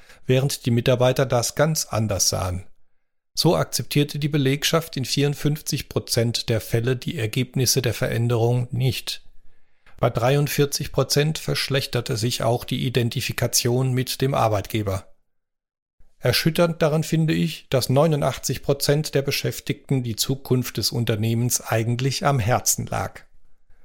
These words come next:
Doch wenn Sie sich die Geschichte von Fabian und seinen Kollegen vor Augen halten, dann ist gut nachvollziehbar, wie solch eine positive Grundhaltung durch einen Change-Prozess schnell verloren gehen kann.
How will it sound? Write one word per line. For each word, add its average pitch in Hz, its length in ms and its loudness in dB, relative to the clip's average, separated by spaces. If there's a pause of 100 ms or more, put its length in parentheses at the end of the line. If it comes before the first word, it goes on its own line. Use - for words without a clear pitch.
(500)
Doch - 200 2
wenn 139 140 4
Sie 135 140 2
sich 135 200 0
die 147 120 0
Geschichte 139 460 0
von 139 200 0
Fabian 127 560 2
und 120 120 0
seinen 123 320 2
Kollegen 127 520 2
vor 117 200 2
Augen 113 320 2
halten, 131 460 2 (300)
dann 143 160 4
ist - 180 -2
gut 170 260 -4
nachvollziehbar, 135 960 2
wie 120 100 0
solch 135 440 0
eine 143 200 2
positive 127 680 -2
Grundhaltung 123 720 0
durch 117 220 0
einen 113 320 0
Change-Prozess - 960 -2
schnell 170 380 2
verloren 104 580 0
gehen 95 280 -4
kann. 92 300 -2